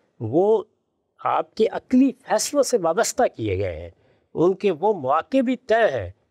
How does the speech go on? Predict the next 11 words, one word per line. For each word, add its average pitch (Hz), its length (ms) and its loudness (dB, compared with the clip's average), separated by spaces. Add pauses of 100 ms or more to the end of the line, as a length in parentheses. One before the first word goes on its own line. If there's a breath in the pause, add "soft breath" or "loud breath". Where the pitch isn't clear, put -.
कि 135 100 0
जिसमें 147 380 -2
इंसान 135 460 -4
को 190 400 -2
अक्ली 185 340 -2
मामलात 151 500 -2
को 277 100 0
छोड़ 247 360 0
देना 175 200 2
होता 101 340 -4
है। 78 140 -18